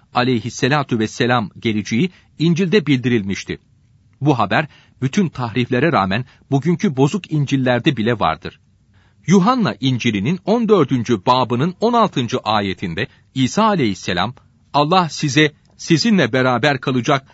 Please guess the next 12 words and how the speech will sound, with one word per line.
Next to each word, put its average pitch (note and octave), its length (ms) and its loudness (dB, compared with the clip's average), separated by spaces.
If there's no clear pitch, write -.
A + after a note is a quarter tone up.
bir E3 140 4
teselli D3+ 680 0
edici D3 340 0
gönderecektir." C#3 800 0
demektedir. F2+ 580 -6
Yirmi G3 300 2
altıncı A3 420 2
ayetinde G2 540 0
ise, F3 260 0
"Bu A#3 180 2
hakiki F#3+ 640 -2
tesellici D3 760 0